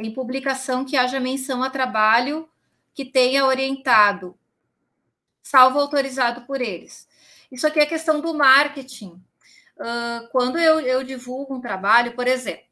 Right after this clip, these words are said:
uma reorganização societária de um cliente X, eu posso expor na internet que eu fiz esse trabalho, né, de reorganização societária do cliente X, desde que o cli-, e, e abrir o escopo do cliente, desde que o cliente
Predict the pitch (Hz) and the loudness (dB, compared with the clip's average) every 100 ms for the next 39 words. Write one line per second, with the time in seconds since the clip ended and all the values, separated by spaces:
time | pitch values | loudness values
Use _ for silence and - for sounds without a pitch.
0 | _ _ - 247 262 302 320 320 294 294 | _ _ -12 -6 0 0 2 0 -2 -6
1 | - 311 320 330 320 320 320 277 285 311 | -6 -6 -4 -6 -6 -6 0 2 2 -2
2 | 302 285 277 254 - - 240 190 - - | -6 -6 -6 -8 -10 -12 -10 -10 -12 -18
3 | - _ _ _ _ _ _ 240 247 254 | -20 _ _ _ _ _ _ -4 -2 2
4 | 254 330 - 370 - - 254 240 277 294 | 4 4 2 -8 -10 -6 -2 2 2 0
5 | 247 220 220 185 185 208 240 - 240 - | -4 -8 -10 -8 -6 -4 -6 -10 -16 -12
6 | 233 285 277 220 - 214 196 185 190 233 | -6 -4 -4 -8 -12 -10 -6 -2 2 2
7 | 226 180 180 214 220 - _ 220 208 214 | 0 -6 -6 -6 -8 -14 _ -12 -10 -8
8 | 214 208 220 - 220 226 233 - 226 233 | -8 -10 -12 -12 -12 -12 -14 -14 -10 -2
9 | 214 240 233 214 208 190 190 190 - 269 | 2 2 -2 -10 -10 -10 -12 -16 -8 -4
10 | 311 233 208 226 240 277 330 - 311 285 | -4 -6 -6 -2 0 0 -4 -8 -8 -8
11 | 240 214 - 240 240 226 208 233 294 - | -10 -12 -8 -6 -2 -2 -2 -6 -6 -8
12 | - 247 254 269 226 226 208 185 220 294 | -4 0 0 -2 -10 -10 -8 -6 -6 -6
13 | - 226 214 233 277 320 311 302 262 226 | -10 -10 -4 -2 -2 -4 -12 -10 -8 -6
14 | 247 254 330 349 | -8 -6 -8 -8